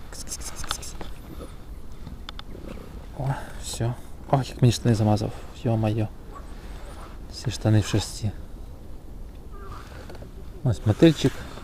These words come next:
Опариш, пінка. Мотильчик такий хороший. Купував в магазині Фішер в місті Рівне. Вулиця Чорновола, тридцять п'ять. Є все, опариші, прикормки, ну,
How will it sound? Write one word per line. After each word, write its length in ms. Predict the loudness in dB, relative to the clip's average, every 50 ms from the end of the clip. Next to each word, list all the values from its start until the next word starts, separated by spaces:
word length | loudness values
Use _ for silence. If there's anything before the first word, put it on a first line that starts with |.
| -10 -10 -10 -10 -10 -10 -10 -10 -8 -8 -8 -8 -10 -10 -10 -8 -8 -8 -8 -8 -8 -10 -10 -10 -10 -12 -12 -12 -12 -12 -12 -8 -2
Опариш, 480 | -2 2 8 10 10 12 10 8 6 2 4 6
пінка. 360 | 6 6 8 6 4 2 2 0 -8 -12 -12 -12 -12 -12 -12 -12 -12 -12 -12 -12 -12 -12 -12 -12 -12 -12 -12 -12 -10 -6
Мотильчик 420 | -4 -4 -2 0 0 0 0 -2 -6
такий 160 | -10 -10 -2 2
хороший. 320 | 6 6 6 6 4 -2 -6 -6 -10 -12 -12 -12 -12 -10 -12 -10 -10 -4 -4
Купував 260 | 0 8 10 12 12
в 40 | 12
магазині 340 | 10 8 8 8 8 6 6
Фішер 440 | 8 8 8 8 8 4 4 4 2 -2 -8 0 2
в 40 |
місті 260 | 2 2 2 8 8 10
Рівне. 320 | 10 10 8 8 6 4 0 -2 -10 -8 -8 -8 -6 -6 -8 -10 -10 -12 -10 -10 -10 -10 -10 -12 -2 4
Вулиця 320 | 8 8 8 8 6 2
Чорновола, 420 | 2 4 6 8 10 10 10 8 8
тридцять 300 | 6 4 2 2 0 0
п'ять. 340 | 2 4 4 4 0 -4 -8 -10 -10 -10 -10 -10 -10 -8 -8 -8 -8 -8 -8 -6 -6 -6 -6 -8 -8 -8 -10 -8 -10 -8 -8 -8 -8 -8 -8 -8 -8 -8 -8 -8 -8 -4 0 4
Є 180 | 6 8 8
все, 220 | 8 6 6 4 4
опариші, 440 | 6 8 8 8 8 6 4 2 2
прикормки, 600 | 2 2 6 8 8 8 8 2 0 0 0 0 -2 -6 -2 0
ну, 220 | 2 4 4 2